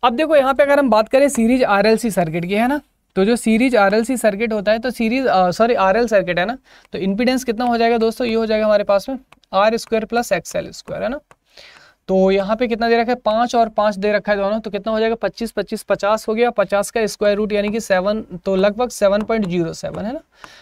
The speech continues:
तो ये हमारे पास में क्या आ गया, इंपीडेंस आ गया। नाउ अब यहाँ पे आपका जो एंगल होता है, एंगल क्या होता है गाइस, it is given by tan inverse x upon r, है ना। तो दोनों की वैल्यू सेम है हमारे पास में, कितना आ जाएगा यहाँ पे थीटा आपका फ़ोर्टी फ़ाइव आ जाएगा।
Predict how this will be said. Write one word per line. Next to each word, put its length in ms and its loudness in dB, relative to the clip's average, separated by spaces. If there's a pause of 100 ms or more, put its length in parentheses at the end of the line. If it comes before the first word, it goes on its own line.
(120)
तो 60 0
ये 120 4
हमारे 240 2
पास 220 2
में 100 -6
क्या 100 2
आ 20 4
गया, 120 2
इंपीडेंस 500 0
आ 80 0
गया। 240 -6
नाउ 180 -4 (460)
अब 160 0
यहाँ 200 -2
पे 80 2
आपका 220 0
जो 100 -2
एंगल 360 0
होता 240 2
है, 200 2 (380)
एंगल 300 0
क्या 120 0
होता 180 2
है 60 0
गाइस, 220 0
it 160 -6
is 120 0
given 320 0
by 180 2 (760)
tan 280 2
inverse 500 0 (460)
x 160 4
upon 380 0
r, 220 -4
है 80 0
ना। 100 -6 (140)
तो 60 -2
दोनों 260 2
की 100 -2
वैल्यू 240 0
सेम 280 0
है 60 -2
हमारे 220 2
पास 240 -2
में, 60 -6
कितना 220 -2
आ 60 2
जाएगा 220 2
यहाँ 160 -2
पे 120 -6
थीटा 260 -2
आपका 220 -2
फ़ोर्टी 320 -4
फ़ाइव 280 -10
आ 40 -14
जाएगा। 340 -18